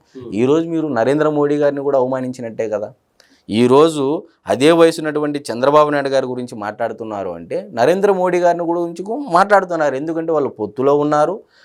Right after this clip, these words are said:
Speaker 2: ఆయన కూడా సే-, ఒక సంవత్సరం అటు ఇటు అయినా సేమ్ వయసు ఉన్నటువంటి వ్యక్తే. మరి నరేంద్ర మోడీ గారిని కూడా మీరు అంటున్నారు. ఈ వయసులో ఇంతవరకు ఉండాలనేమైనా రాజ్యాంగంలో ఉందా?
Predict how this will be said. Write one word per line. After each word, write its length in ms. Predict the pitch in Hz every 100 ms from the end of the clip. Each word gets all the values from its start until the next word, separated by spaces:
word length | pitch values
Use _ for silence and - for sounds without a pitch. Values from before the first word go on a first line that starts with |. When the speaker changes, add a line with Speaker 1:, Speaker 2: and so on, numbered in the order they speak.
| -
Speaker 2:
ఆయన 300 | 107 123 151
కూడా 220 | 151 156
సే-, 360 | 147 143 117 90 -
ఒక 140 | 139 139
సంవత్సరం 500 | 143 139 143 147 131
అటు 180 | 120
ఇటు 260 | 139 131 127
అయినా 280 | 127 151 202 -
సేమ్ 320 | - 135 123
వయసు 260 | 107 131
ఉన్నటువంటి 400 | 135 131 127 127
వ్యక్తే. 460 | 127 123 123 151 247 _ _ _ _ _ -
మరి 480 | 147 208 208 165 170 - -
నరేంద్ర 480 | 113 131 170 214 214
మోడీ 300 | 196 190 185
గారిని 260 | 180 170
కూడా 160 | 165 175
మీరు 160 | 165 139
అంటున్నారు. 760 | 117 107 104 98 95 113 _ _ _ _ -
ఈ 180 | 143 190
వయసులో 480 | 165 165 208 214 208
ఇంతవరకు 540 | 190 165 160 175 175
ఉండాలనేమైనా 760 | 147 143 139 131 127 120 123 214
రాజ్యాంగంలో 720 | 120 113 123 123 117 107 135
ఉందా? 500 | 156 101 95 90 95